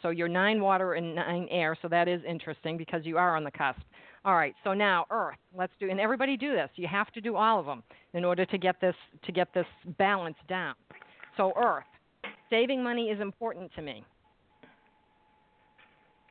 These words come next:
Others consider me to be practical and grounded. I clean when I am upset. I am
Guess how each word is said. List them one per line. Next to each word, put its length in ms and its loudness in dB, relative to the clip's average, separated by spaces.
Others 360 2
consider 380 -6
me 260 -4
to 60 -12
be 140 -8
practical 560 -4
and 100 -8
grounded. 440 -8
I 120 4
clean 460 2
when 120 2
I 120 2
am 120 0
upset. 440 -2
I 120 2
am 160 0